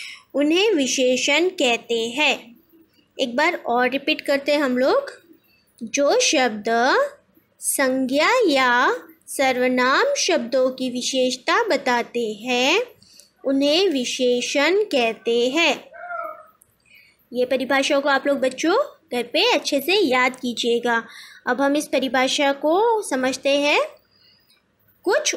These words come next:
उदाहरण द्वारा। तो देखिए, आपकी स्क्रीन पे मैंने एक उदाहरण रखा है। एक लड़का है, उसके हाथ में एक घड़ी है और वो लड़का क्या कह रहा है? "मेरी घड़ी बहुत सुंदर है।"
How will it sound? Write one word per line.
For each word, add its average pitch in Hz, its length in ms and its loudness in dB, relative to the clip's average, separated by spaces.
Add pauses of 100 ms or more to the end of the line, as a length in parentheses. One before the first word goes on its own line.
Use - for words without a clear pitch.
उदाहरण 285 460 2
द्वारा। 226 460 -2 (320)
तो 254 60 0
देखिए, 269 580 0 (360)
आपकी 262 300 -2
स्क्रीन 262 460 -2
पे 277 100 2
मैंने 269 420 0
एक - 380 -2 (380)
उदाहरण 262 440 0
रखा 254 280 -2
है। 254 380 -2 (380)
एक 269 140 -2
लड़का 254 400 2
है, 302 300 2
उसके 254 260 -2
हाथ 277 220 2
में 294 120 0
एक 339 140 0
घड़ी 262 320 0
है 226 120 0
और 247 200 -2
वो 254 100 0
लड़का 269 340 0
क्या 302 220 0
कह 311 180 0
रहा 320 140 2
है? 349 340 2 (400)
"मेरी 277 800 2
घड़ी 277 520 2
बहुत 277 840 0
सुंदर 254 680 0
है।" 311 260 2